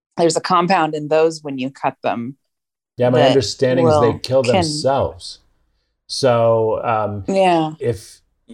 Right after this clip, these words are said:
Speaker 2: uh,
Speaker 1: Huh.
Speaker 2: so in Anacortes in, uh, in upstate, uh, in Washington State, um, they have, like, acres and acres of tulips, and it's a beautiful thing to see in the, in the spring. But anyway, um, they, when they harvest them, they have to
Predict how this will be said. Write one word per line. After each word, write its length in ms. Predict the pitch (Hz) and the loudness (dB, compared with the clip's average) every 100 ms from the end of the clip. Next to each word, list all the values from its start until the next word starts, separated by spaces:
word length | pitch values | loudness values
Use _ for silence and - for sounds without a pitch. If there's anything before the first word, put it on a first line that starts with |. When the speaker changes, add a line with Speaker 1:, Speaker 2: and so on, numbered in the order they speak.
| _ - | _ -18
Speaker 2:
uh, 280 | - 117 - | -10 -8 -2
Speaker 1:
Huh. 120 | 247 | -2
Speaker 2:
so 180 | 135 123 | 2 2
in 100 | 120 | 2
Anacortes 680 | 127 117 104 127 120 98 - | 0 -2 -2 2 2 0 -6
in, 300 | 101 98 98 | -8 -8 -8
uh, 360 | 95 92 90 90 | -8 -8 -12 -12
in 300 | - 87 - - | -10 -12 -14 -16
upstate, 540 | 107 - 104 87 - _ - | -16 -10 -6 -6 -10 _ -12
uh, 220 | 104 92 - _ | -10 -10 -16 _
in 180 | 120 104 | -6 -4
Washington 540 | 107 98 - 95 104 | -4 -4 -8 -8 -8
State, 400 | - - 98 95 - _ _ _ | -6 -4 -4 -4 -12 _ _ _
um, 460 | 113 98 92 90 90 | -8 -6 -4 -6 -8
they 100 | 95 | -6
have, 300 | 95 92 82 _ _ _ _ _ _ _ _ | -4 -6 -8 _ _ _ _ _ _ _ _
like, 220 | 98 87 _ _ | -10 -10 _ _
acres 460 | 113 104 98 98 92 | -6 -6 -4 -4 -4
and 100 | 95 | -2
acres 380 | 98 104 95 | -4 -2 -4
of 160 | 90 90 | -4 -6
tulips, 500 | - 98 90 90 - | -4 -2 -2 -4 -8
and 140 | 90 90 | -10 -10
it's 180 | - - | -12 -8
a 60 | |
beautiful 300 | 123 107 98 | 0 0 0
thing 180 | 95 92 | -4 -2
to 60 | 90 | -4
see 240 | - 98 | -2 -2
in 120 | 90 | -2
the, 180 | 87 82 - _ _ _ _ - | -4 -8 -14 _ _ _ _ -8
in 60 | |
the 60 | 90 | -8
spring. 320 | - 107 95 | -2 -2 0
But 100 | 95 | 2
anyway, 400 | 110 104 95 95 | 2 4 2 0
um, 500 | 98 101 92 95 92 - _ - _ _ _ _ _ | -2 -2 0 -2 -4 -8 _ -18 _ _ _ _ _
they, 420 | 101 92 107 104 101 | -6 0 2 2 0
when 200 | 107 107 | -2 -2
they 120 | 104 | -2
harvest 460 | 95 123 143 131 - | -2 0 2 0 0
them, 340 | 101 98 92 | 0 0 -4
they 100 | - | -6
have 220 | 101 113 110 | -4 -4 -4
to 180 | 107 | -4